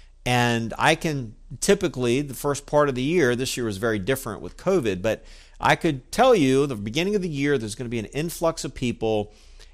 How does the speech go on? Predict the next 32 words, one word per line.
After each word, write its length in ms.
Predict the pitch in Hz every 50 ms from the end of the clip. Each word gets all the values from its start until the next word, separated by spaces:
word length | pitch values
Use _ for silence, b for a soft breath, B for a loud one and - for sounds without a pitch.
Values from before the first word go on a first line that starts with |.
| b b -
And 320 | 135 135 135 131 131 123
generally 580 | 120 120 120 143 180 196 208 214 208 208 202 196
speaking, 520 | 170 - - - 175 156 - 117 98 85
I 60 | 90 113
get 180 | 127 165 190
it 80 | - -
wrong 300 | 147 156 156 156 151 143
sometimes, 580 | - - 156 143 - - 120 107 104 95 90
but 160 | - - 143 -
I 160 | - 185 240
can 220 | - 294 262 202
generally 420 | 139 147 151 147 151 147 143 143 127
say 320 | - - 120 104 104 101
that 280 | 90 117 123 127 - -
person 600 | - 151 147 135 - - 147 139 139 139 131 127 b b b b b b b
will 120 | - 110 98
probably 460 | - - - 131 135 135 135 139 123
quit 500 | - - - 139 131 120 104 92 - -
within 500 | 107 107 104 101 110 110 110 107 107 90
the 100 | 95 90
first 340 | - - 107 104 101 - -
month. 400 | 101 90 80 - - - - - - - - - - - - - - _ - - - - -
This 160 | 123 135 -
person 640 | - - 147 139 131 120 - - 131 123 120 117 110 - -
probably 1000 | - - - 139 135 139 143 139 139 127 135 139 139 139 135 131 127 120 113 b b b b b b -
will 240 | 117 123 123 127 127
not 240 | 131 127 113 -
make 180 | 127 120 110 -
it. 140 | - - -
That 160 | 190 240 262
one 160 | 240 170 117
might. 320 | 101 95 107 147 - -